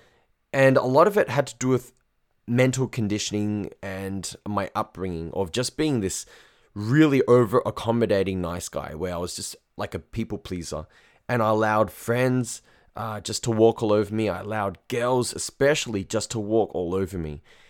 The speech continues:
And I was not respected by a lot of people. And even the girls that I went out with and became my girlfriend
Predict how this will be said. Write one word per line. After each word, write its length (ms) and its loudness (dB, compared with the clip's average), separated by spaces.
And 400 2
I 100 2
was 240 0
not 260 2
respected 540 0
by 180 0
a 80 0
lot 200 0
of 80 -4
people. 460 -8
And 300 -2
even 480 2
the 80 -2
girls 320 2
that 120 0
I 160 -2
went 220 -2
out 160 -2
with 200 -6
and 160 -4
became 540 -4
my 160 -2
girlfriend 680 4